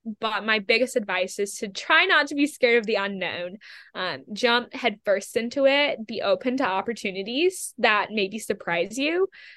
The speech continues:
Um, as I said earlier, I think that, like, some of m-, the most incredible experiences that I've had have come from opportunities that I didn't plan,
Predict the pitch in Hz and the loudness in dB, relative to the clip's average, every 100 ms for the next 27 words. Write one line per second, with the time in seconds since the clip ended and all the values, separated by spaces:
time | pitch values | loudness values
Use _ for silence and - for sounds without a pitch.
0 | - 190 185 170 226 226 247 - 185 214 | -8 -4 -2 0 0 0 -2 0 2 4
1 | 269 294 269 196 180 - - - 185 - | 4 4 2 -2 -6 -6 -6 -4 -4 -4
2 | 196 196 196 185 196 175 190 202 202 190 | -4 -2 -4 -6 -10 -10 -6 -4 0 0
3 | 196 - _ _ - 220 - 226 208 202 | -2 -10 _ _ -8 -8 -2 0 2 2
4 | 190 - - 185 180 214 202 185 - 180 | -2 -4 -4 -4 -2 -4 -4 -4 -4 -2
5 | 180 196 269 277 285 302 277 - 196 202 | -2 0 2 4 4 2 -2 -4 -6 -4
6 | - 175 196 - 170 175 180 190 185 175 | -4 -4 -6 -8 -8 -6 -8 -4 -2 0
7 | 196 185 180 - 175 175 190 | 0 -2 -6 -8 -6 -4 -4